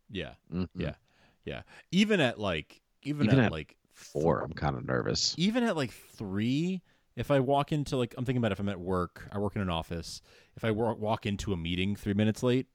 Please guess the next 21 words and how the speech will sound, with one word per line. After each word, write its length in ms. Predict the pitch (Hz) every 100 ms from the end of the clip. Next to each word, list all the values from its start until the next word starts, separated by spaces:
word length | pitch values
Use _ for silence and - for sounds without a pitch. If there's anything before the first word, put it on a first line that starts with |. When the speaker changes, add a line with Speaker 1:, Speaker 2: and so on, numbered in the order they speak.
| -
Speaker 1:
I 80 |
f-, 200 | 98 - -
I 100 | 98
have 160 | 85
to, 100 | 80
I 100 | 90 82
feel 180 | 78
the 60 | 78
need 120 | 76
to 60 | -
apologize. 580 | - - - - - - -
Speaker 2:
Oh, 180 | 107 -
of 140 | -
course. 340 | - - 107 92
Speaker 1:
You 80 |
know, 180 | 90 87 -
Speaker 2:
Of 80 | -
Speaker 1:
like, 140 | 92 85
Speaker 2:
course. 220 | - 110
Speaker 1:
that's 80 | 98
already, 240 | 90 85